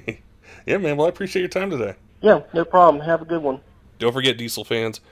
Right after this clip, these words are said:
Speaker 1: make sure and check out P P I at P P I dot com and B D Diesel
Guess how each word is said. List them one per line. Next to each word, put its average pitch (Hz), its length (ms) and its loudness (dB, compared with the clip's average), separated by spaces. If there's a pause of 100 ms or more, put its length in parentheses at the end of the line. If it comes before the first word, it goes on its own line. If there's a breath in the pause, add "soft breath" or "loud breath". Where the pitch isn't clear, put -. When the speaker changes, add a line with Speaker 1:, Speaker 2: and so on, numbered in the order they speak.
(260 soft breath)
Speaker 1:
make 127 320 -4
sure 175 240 -6
and 147 80 -8
check 151 260 -4
out 135 180 -6
P 143 200 -12
P 131 240 -6
I 135 300 -6 (140)
at 107 160 -10
P 123 140 -10
P 113 260 -10
I 107 240 -4
dot 110 280 -14
com 123 320 -8 (340 soft breath)
and 98 220 -12
B 120 160 -10
D 123 160 -8
Diesel - 480 -12